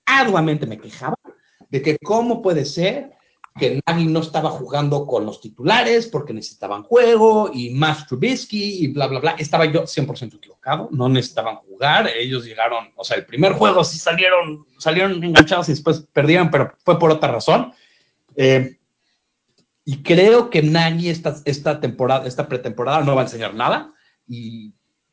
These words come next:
todos dicen que el mejor juego es el tercero, no va a enseñar nada. El de, el de Indianapolis no va a ser el bueno porque ni uno, ni uno de los juegos de pretemporada para los Bears. En cuanto a nosotros los aficionados,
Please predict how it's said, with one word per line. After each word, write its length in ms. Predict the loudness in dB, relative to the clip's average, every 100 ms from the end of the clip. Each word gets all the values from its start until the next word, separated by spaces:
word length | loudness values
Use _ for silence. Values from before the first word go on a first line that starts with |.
| -14 0
todos 200 | 0 2
dicen 140 | -2
que 100 | 2
el 40 | 2
mejor 240 | 2 2
juego 260 | 4 6 6
es 120 | 4
el 200 | -2 -2
tercero, 460 | -4 0 -2 -2 -2
no 140 | 0
va 80 | 0
a 40 |
enseñar 260 | 0 -2 0
nada. 320 | -2 -2 -10 _ _ _ _
El 200 | -6 0
de, 60 | 2
el 220 | 2 -2
de 60 | 0
Indianapolis 420 | 2 0 0 0
no 120 | 0
va 40 |
a 40 | 2
ser 120 | 2
el 60 | 2
bueno 180 | 0 -2
porque 200 | -6 -4
ni 120 | 0
uno, 300 | 2 2 0
ni 140 | 0 2
uno 100 | 4
de 40 |
los 100 | 2
juegos 220 | 2 2 0
de 80 |
pretemporada 600 | -4 -8 -12 -6 -2 -2
para 140 | -4 -8
los 160 | -6
Bears. 360 | -6 -6 -6 -14 _ _ _ _ _
En 140 | -4 2
cuanto 240 | 2 4
a 20 |
nosotros 380 | 4 4 2 0
los 120 | -2 -2
aficionados, 760 | -8 -4 0 2 2 0 -4 _